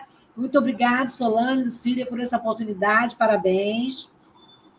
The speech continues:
Obrigada, Maldete, Ana Lúcia, aí pela, pela audiência, né? E, Solane, como você já falou, e a gente já repetiu aqui,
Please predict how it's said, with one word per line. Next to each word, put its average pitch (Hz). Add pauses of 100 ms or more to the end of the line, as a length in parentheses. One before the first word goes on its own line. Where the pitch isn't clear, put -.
(160)
Obrigada, 233
Maldete, 240
Ana 226
Lúcia, 233
aí 226
pela, 233 (320)
pela 226
audiência, 214 (280)
né? 180 (480)
E, 214 (120)
Solane, 269 (300)
como 359
você 392
já 294
falou, 226
e 233
a 214
gente 226
já 208
repetiu 196
aqui, 277